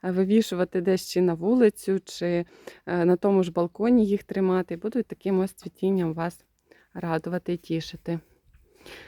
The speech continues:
Чудові, чудові сортики, обожнюю. Всім щиро рекомендую.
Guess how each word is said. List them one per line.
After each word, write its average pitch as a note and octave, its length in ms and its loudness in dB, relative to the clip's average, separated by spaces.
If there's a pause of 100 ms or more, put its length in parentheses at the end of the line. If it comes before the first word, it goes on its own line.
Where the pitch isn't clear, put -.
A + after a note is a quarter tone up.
(680)
Чудові, G#3+ 380 2
чудові F3+ 380 -4
сортики, C#4+ 540 -4
обожнюю. C4+ 720 4 (280)
Всім A3 280 0
щиро G3+ 400 2
рекомендую. F#3+ 920 0